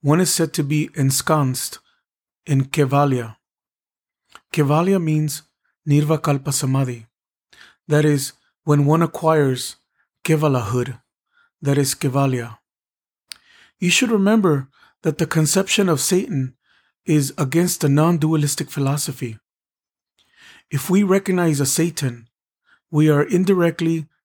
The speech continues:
recognizing two Paramapurushas, one a good Paramapurusha and the other a very bad Paramapurusha, which is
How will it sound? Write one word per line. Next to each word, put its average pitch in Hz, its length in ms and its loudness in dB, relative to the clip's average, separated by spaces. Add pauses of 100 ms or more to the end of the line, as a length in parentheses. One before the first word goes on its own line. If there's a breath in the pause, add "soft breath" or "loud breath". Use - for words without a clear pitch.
(280)
recognizing 147 720 0
two 165 220 -2
Paramapurushas, 135 1080 -4 (640)
one 151 240 2
a 143 60 2
good 147 260 -2
Paramapurusha 180 840 -2 (520)
and 143 180 2
the 135 140 2
other 151 280 2
a 147 120 -6
very 139 280 0
bad 135 360 -2
Paramapurusha, 120 800 -10 (380)
which 139 260 -2
is 190 240 0